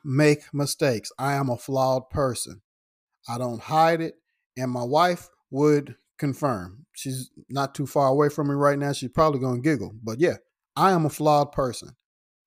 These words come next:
I'm gonna be a flawed person tomorrow. I make mistakes. And I, and I d-, assume that if you're listening to this show that you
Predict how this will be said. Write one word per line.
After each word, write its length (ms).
I'm 140
gonna 220
be 140
a 80
flawed 380
person 320
tomorrow. 420
I 100
make 260
mistakes. 680
And 240
I, 200
and 160
I 140
d-, 180
assume 640
that 180
if 140
you're 120
listening 380
to 80
this 200
show 420
that 280
you 540